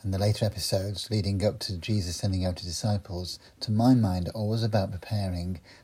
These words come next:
the disciples for the mission that lays before them. The net effect of this story is for disciples to understand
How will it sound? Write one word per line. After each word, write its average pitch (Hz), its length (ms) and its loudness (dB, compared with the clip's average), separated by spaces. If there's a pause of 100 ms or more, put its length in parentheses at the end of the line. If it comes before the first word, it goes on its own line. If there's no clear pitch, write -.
the 107 100 -10
disciples 95 680 -2
for - 100 -6
the 98 120 0
mission 95 320 -2
that 92 80 -4
lays 92 220 -4
before 101 400 -4
them. 87 300 -6 (1040)
The 113 80 0
net 110 180 4
effect - 340 0
of 95 120 -8
this 160 180 2
story 92 520 -2 (300)
is - 140 -6
for - 40 -6
disciples 107 440 0
to - 80 -16
understand 92 680 0